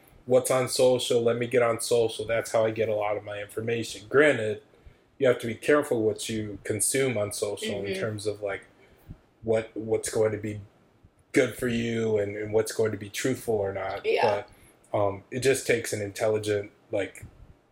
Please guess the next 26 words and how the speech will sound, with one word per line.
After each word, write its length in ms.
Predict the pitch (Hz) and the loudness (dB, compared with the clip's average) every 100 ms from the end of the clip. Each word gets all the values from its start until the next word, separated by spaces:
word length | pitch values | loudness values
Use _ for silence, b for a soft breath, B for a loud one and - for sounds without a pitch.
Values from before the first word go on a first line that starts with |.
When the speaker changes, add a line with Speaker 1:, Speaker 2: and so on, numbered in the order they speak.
| _ - | _ -2
Speaker 1:
eye 340 | 123 107 98 98 | 2 2 0 -6
to 120 | 113 | -8
realize, 520 | 110 110 98 - - | -2 -2 -2 -6 -6
like, 260 | - - - _ _ _ | -10 -10 -18 _ _ _
what's, 260 | 120 - - | -2 0 2
what's 20 | |
Speaker 2:
Yeah. 220 | 226 110 | 4 4
Speaker 1:
the 60 | 110 | 2
best. 260 | 113 110 | 0 2
But, 100 | 123 | 4
I 60 | 113 | 4
mean, 260 | 120 110 107 b b b b _ | 4 -2 -6 b b b b _
a 60 | 127 | 2
verified 640 | 117 160 147 - 131 123 | 10 10 10 8 6 6
Guardians 500 | 123 131 127 123 117 | 6 6 6 2 -2
account 380 | 117 - 120 113 | -4 0 2 4
on 140 | 110 104 | 2 0
social 340 | 117 113 110 | 0 0 -2
media 460 | 113 113 107 101 101 | 0 0 2 2 0
is 420 | 107 104 - - | -2 -4 -6 -6
Speaker 2:
Gosh. 260 | 190 196 - | -4 -4 6
Speaker 1:
pretty 200 | 202 196 | 6 8
reliable 520 | 151 139 123 117 220 | 6 6 6 4 4
Speaker 2:
Yeah, 280 | 254 226 196 | 6 8 6
Speaker 1:
source. 120 | - - | 2 0
Speaker 2:
so, 420 | - 247 247 | 4 6 6